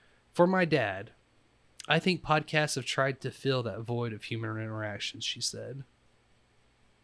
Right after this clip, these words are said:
Story is by Ariel Bogle. A R I E L B O G L E.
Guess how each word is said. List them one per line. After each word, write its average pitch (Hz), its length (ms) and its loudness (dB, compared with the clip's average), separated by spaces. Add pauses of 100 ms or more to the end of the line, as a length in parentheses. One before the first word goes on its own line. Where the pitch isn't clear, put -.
(580)
Story 165 380 8
is 147 80 4
by 139 160 4
Ariel 156 640 4 (460)
Bogle. 139 400 8 (720)
A 156 260 6
R 147 360 2
I 139 160 2
E 139 220 -4
L 175 280 2
B 170 320 -2
O 160 140 2
G 151 260 -2
L 135 240 0
E. 113 380 -8